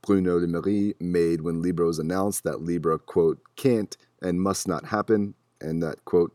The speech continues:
"it is out of the question," unquote, for cryptocurrency to, quote, "become a sovereign currency," unquote.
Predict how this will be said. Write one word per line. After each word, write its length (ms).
"it 120
is 200
out 140
of 60
the 40
question," 600
unquote, 500
for 140
cryptocurrency 680
to, 200
quote, 420
"become 500
a 80
sovereign 320
currency," 520
unquote. 480